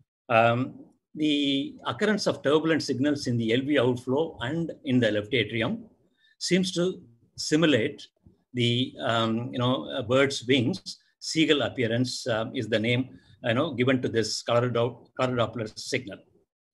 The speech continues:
At times, it may cause confusion with, um, the outflow gradients. Uh, you can have, um,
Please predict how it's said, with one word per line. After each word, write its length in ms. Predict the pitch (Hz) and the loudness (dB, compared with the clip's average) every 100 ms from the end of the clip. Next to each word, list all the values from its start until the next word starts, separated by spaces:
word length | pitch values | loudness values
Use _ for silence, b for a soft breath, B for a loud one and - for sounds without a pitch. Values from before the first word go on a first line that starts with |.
| b b b b 147 | b b b b -4
At 160 | 139 | 0
times, 340 | 214 220 170 - | 2 2 0 -4
it 160 | 135 | -2
may 100 | 139 | 0
cause 320 | 120 131 156 151 | 0 2 0 0
confusion 600 | 127 123 147 131 143 143 | -2 0 0 0 0 0
with, 200 | 117 123 - | 0 -2 -2
um, 500 | 120 107 101 98 90 - - - | 2 2 2 -2 -6 -12 -20 -10
the 460 | 123 113 110 117 - | -2 0 0 -4 0
outflow 320 | 127 127 135 | 0 2 0
gradients. 560 | 110 110 104 131 202 - _ _ _ _ _ _ b - | 0 0 2 0 0 -8 _ _ _ _ _ _ b -8
Uh, 280 | 131 120 123 123 - _ _ _ _ | 2 4 4 0 -16 _ _ _ _
you 120 | 165 | -6
can 420 | 151 156 147 135 - | 0 2 2 -2 -6
have, 240 | 139 160 170 180 - _ _ - _ - | -2 0 0 -4 -16 _ _ -20 _ -4
um, 260 | 117 113 | 0 2